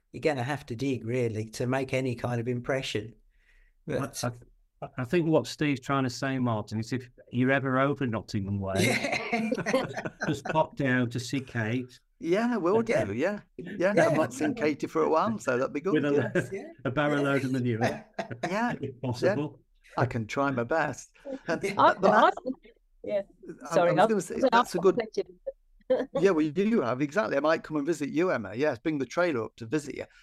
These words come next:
Speaker 3: Um, I mean, it's interesting. I saw something on, uh, I can't remember what social media platform it was. It was a, a little video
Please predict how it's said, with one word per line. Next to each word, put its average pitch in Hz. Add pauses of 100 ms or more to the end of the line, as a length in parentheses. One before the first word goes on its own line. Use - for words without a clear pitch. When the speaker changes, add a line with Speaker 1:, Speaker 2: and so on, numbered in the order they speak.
(120)
Speaker 3:
Um, 165
I -
mean, 208
it's 190
interesting. 208
I 170
saw 190
something 160
on, 147 (600)
uh, 131 (360)
I -
can't 151
remember 139
what 127
social 135
media 127
platform -
it 131
was. 127
It 127
was 123
a, - (280)
a 127
little 135
video 113